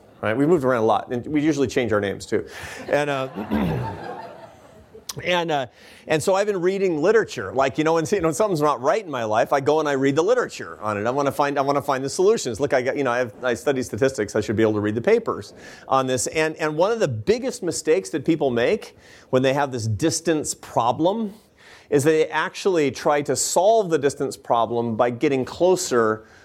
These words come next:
uh, uh, virtually to the people with whom they have the distance and the strongest relationships, thus crowding out the ability of forming new relationships. So people, you know, go home after class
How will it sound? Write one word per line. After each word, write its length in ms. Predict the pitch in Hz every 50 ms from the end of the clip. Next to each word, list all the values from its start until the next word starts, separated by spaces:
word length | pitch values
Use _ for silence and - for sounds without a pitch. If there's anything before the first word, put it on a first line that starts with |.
| - -
uh, 340 | - 127 123 117 107 107 - -
uh, 180 | 107 104 101 98
virtually 1040 | 98 104 175 220 240 - - - 190 160 135 117 107 104 95 95 101 104 139 - - - - _ -
to 120 | - 139
the 80 | 131 135
people 400 | 135 - - 180 175 180 160 143
with 140 | 139 135 139
whom 180 | 160 156 147
they 100 | 139 135
have 140 | 139 127 113
the 80 | 120 113
distance 440 | 135 135 - - 120 110 104 -
and 140 | 120 110 107
the 60 | 104
strongest 340 | 101 - 120 117 113 110 -
relationships, 580 | 110 110 113 127 - 127 107 - 110 104 - -
thus 200 | 135 147 143 -
crowding 580 | - - - - 165 156 151 151 143 139 127
out 140 | 127 127 -
the 80 | 123 117
ability 400 | 107 104 117 120 123 110 104 104
of 100 | 101 104
forming 300 | - 113 107 104 101 101
new 80 | 101
relationships. 760 | 98 104 107 135 190 - - 98 95 - - - - - - - - - -
So 100 | - -
people, 240 | 151 156 151 147 139
you 80 | 143 135
know, 80 | 123
go 320 | 123 107 143 147 151 151 143
home 540 | - - 165 170 160 147 131 123 120 123
after 300 | 117 123 123 - - 120
class 720 | 110 - - 147 143 139 123 107 98 101 107 - - -